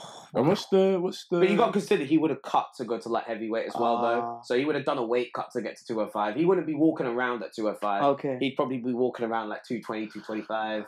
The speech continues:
Speaker 3: Ah.
Speaker 1: Uh, that's still scary, bro. I'm fucking six one and I'm, like, two, two oh, two ten or something like that.
Speaker 3: Really?
Speaker 1: So, yeah, yeah, yeah.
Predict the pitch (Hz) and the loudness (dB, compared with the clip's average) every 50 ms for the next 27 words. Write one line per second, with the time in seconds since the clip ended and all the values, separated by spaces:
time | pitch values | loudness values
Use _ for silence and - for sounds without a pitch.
0 | - - 170 160 156 156 156 147 147 143 139 135 - 107 107 107 104 104 - _ | -10 -8 -6 -2 -2 0 2 2 2 2 0 -2 -4 -6 -10 -14 -18 -18 -20 _
1 | _ - _ _ _ _ _ - - - 110 - - - 107 87 - - - - | _ -20 _ _ _ _ _ -10 -4 -4 -4 -4 0 0 0 0 -2 -6 -16 -8
2 | - 90 90 90 87 - 78 69 78 85 - - - 65 62 - - 101 117 107 | -4 -2 -2 -2 -2 -4 -4 -4 -4 -4 -4 -4 -6 -6 -4 -2 -2 -2 -2 -4
3 | - _ _ _ - - 101 101 87 82 - - - - - 95 - - - 95 | -6 _ _ _ -8 -6 -6 -6 -8 -10 -10 -10 -8 -6 -6 -6 -8 -8 -4 -2
4 | 90 85 80 78 69 71 71 78 - - _ _ _ - 76 71 - _ _ _ | -2 -2 -2 -4 -4 -4 -4 -4 -4 -8 _ _ _ -6 -6 -6 -6 _ _ _
5 | - - - 78 73 71 69 64 64 - _ _ _ _ _ - - 104 95 87 | -16 -6 -4 -2 -2 -2 -2 -6 -8 -12 _ _ _ _ _ -8 -4 -2 0 0
6 | 80 78 76 71 55 55 - _ _ _ _ _ - 117 92 - - - 85 76 | 0 0 -2 -2 -4 -8 -12 _ _ _ _ _ -4 -4 -4 -4 -6 -6 -6 -6
7 | 58 - - - - - 62 67 69 - - - 82 - _ _ _ _ - 143 | -6 -8 -10 -12 -10 -10 -8 -6 -6 -6 -6 -6 -8 -8 _ _ _ _ -2 0
8 | 151 196 277 427 453 480 480 440 - - - 190 - - - - - - 50 - | 2 4 6 6 6 6 4 2 0 -4 -2 -2 -2 -2 -2 -6 -10 -12 -16 -16
9 | - - 50 50 - | -16 -16 -16 -16 -18